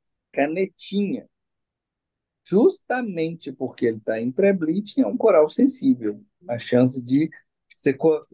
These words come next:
comprar e a sobrevida no, no seu aquário vai ser perto de zero. Às vezes você vai pagar bem caro numa coisa que tem um nome chique, que pouca gente tem, que tá numa condição extrema.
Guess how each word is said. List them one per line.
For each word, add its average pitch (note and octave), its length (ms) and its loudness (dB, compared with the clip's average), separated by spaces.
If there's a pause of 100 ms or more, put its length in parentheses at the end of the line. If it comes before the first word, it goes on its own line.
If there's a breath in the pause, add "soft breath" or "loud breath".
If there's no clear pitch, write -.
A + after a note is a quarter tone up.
(160)
comprar A#2+ 580 -2 (220)
e B2+ 100 0
a A#2+ 80 0
sobrevida B2 760 0
no, A2+ 220 -6
no A#2 200 -4
seu A#2 200 2
aquário C#3 440 -2
vai E4+ 160 4
ser - 460 -2
perto C4 300 0
de D#4 60 -4
zero. C#3 320 2
Às A2+ 100 -2
vezes A2+ 200 -6
você D3+ 60 -4
vai C#3+ 80 -2
pagar D3 240 -2
bem D#3 280 2
caro D#3+ 420 0
numa D3+ 220 -6
coisa C3 320 2
que - 60 -20
tem C3+ 140 -2
um C3 60 2
nome B2 280 2
chique, A#3+ 480 -4 (880)
que B2+ 120 -2
pouca D3+ 380 2
gente B2 340 -4
tem, A#3+ 340 0 (360)
que A3+ 160 2
tá F3 220 2
numa G#3+ 200 0
condição B3+ 460 0
extrema. E3 600 -2